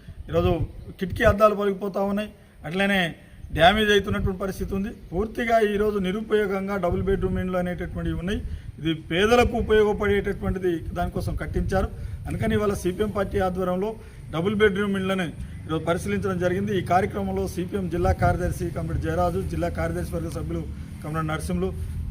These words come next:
ఆ, నారాయణఖేడ్ ఏరియా కమిటీ కన్వీనరు, ఆ, కార్యదర్శి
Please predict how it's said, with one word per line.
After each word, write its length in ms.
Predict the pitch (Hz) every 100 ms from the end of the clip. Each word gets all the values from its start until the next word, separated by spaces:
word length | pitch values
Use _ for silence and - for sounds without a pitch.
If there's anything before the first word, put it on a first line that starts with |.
| 156
ఆ, 340 | 156 156 147 - -
నారాయణఖేడ్ 440 | 156 190 175 175
ఏరియా 200 | 170 180
కమిటీ 240 | 185 170 160 175
కన్వీనరు, 460 | 156 170 180 175 143 - - - - -
ఆ, 180 | 151 151
కార్యదర్శి 760 | 156 175 175 175 180 156 160